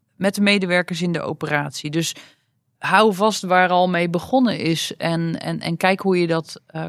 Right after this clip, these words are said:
kan doorontwikkelen. En steeds alle mensen die nieuw binnen de bibliotheek, eh, eh, komen, daarin ook meeneemt en informeert. En eigenlijk kietelt in,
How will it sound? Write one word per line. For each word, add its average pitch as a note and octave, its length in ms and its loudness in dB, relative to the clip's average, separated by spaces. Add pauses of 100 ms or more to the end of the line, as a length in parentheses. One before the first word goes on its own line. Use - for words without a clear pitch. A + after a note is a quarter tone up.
kan F3 200 0
doorontwikkelen. B3+ 920 2 (720)
En G#3+ 120 2
steeds - 460 2 (120)
alle A3 300 4
mensen A#3+ 380 4
die G3 120 0
nieuw G#3 240 4
binnen G3+ 260 0
de F#3+ 80 2
bibliotheek, F#3 840 2
eh, D#3+ 560 0
eh, E3 100 -2
komen, G3 320 4
daarin F3 260 2
ook E3+ 140 -4
meeneemt E3+ 500 0
en D#3+ 100 -2
informeert. F3+ 560 0
En F#3+ 140 2
eigenlijk G3+ 340 0
kietelt D3+ 380 2
in, D3+ 300 0